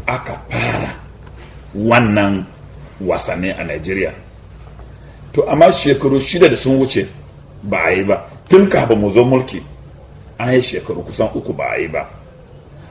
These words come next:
Wanda aka ba su nawaya bisa ga al'ada wannan wasan, eh, jihar Cross River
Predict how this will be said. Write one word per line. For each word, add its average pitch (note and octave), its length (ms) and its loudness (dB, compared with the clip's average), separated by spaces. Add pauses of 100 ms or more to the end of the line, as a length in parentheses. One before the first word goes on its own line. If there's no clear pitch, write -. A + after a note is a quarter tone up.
(120)
Wanda E3 460 8
aka - 220 2
ba C3+ 200 8
su A#2 140 0
nawaya A#2 360 8
bisa G#2 240 0
ga F#2+ 120 0
al'ada A#2+ 340 2
wannan G#2+ 300 -2
wasan, F#2+ 320 -2 (640)
eh, F#2 480 -4
jihar A#2 320 6
Cross A#2+ 320 6 (240)
River A2 320 4